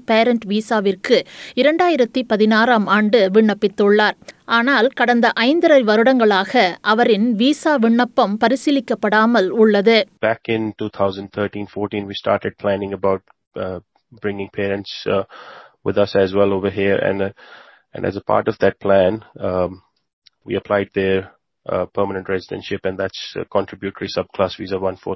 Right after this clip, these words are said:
Speaker 2: three back in two thousand sixteen October. At that time,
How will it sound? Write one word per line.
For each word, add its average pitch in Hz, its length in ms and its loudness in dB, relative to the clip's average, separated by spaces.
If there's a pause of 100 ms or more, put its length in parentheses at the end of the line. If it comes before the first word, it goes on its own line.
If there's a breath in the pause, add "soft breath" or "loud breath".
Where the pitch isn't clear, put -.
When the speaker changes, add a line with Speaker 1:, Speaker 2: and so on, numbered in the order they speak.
Speaker 2:
three 123 180 -6 (1040 soft breath)
back 95 160 -4
in 92 80 -10
two 95 160 -10
thousand 92 220 0
sixteen 95 440 -8
October. 101 400 -2 (1160 loud breath)
At 104 180 -2
that 120 240 -2
time, 123 260 0